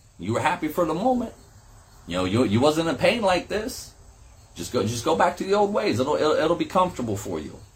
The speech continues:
You know it. And, you know, that's what, that's what my, my brain's telling me. Like, and I'm sitting here like, "No, like, that ain't right." That ain't right for her that, you know, you know, and I don't want her thinking that, you know, fucking, "Oh, I was, I was cheating, or I was talking to these other fucking females, you know,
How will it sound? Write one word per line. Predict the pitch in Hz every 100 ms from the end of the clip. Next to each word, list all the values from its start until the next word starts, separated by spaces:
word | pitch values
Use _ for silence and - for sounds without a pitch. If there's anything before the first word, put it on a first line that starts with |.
| - -
You | 104 196
know | 170 -
it. | - - - - - - - - - - - - - - - -
And, | 123 113
you | 110
know, | 120
that's | 135 -
what, | 143
that's | 160 165
what | 151 170 180 330
my, | 262 226 208
my | 143 202
brain's | 247 262 302 -
telling | - - 110
me. | 76
Like, | 82 73 - - - - - - -
and | 190
I'm | 233
sitting | - 208 202
here | 208
like, | 196 175
"No, | 202 - - -
like, | 90 90 - - - - - -
that | 117 175
ain't | 214
right." | 208 208 95 - - - _ _ - - -
That | 117
ain't | 196 190
right | 196 135
for | - 151
her | 190 196 165
that, | 147 135
you | 135
know, | 131 131 127
you | 117
know, | 120 120
and | 117
I | 143
don't | 156
want | 165 147
her | 165
thinking | - 170 - 147
that, | 135 127
you | 131
know, | 127
fucking, | 123 135 131 120
"Oh, | 117 139
I | 135
was, | 143 107 -
I | 139
was | 110 101
cheating, | - 180 165 170
or | 135
I | 139
was | 107 104
talking | 156 160 143
to | 139
these | 139 143 147
other | 165 160
fucking | 151 156 143
females, | 131 165 165 165 160 147
you | 127
know, | 117 107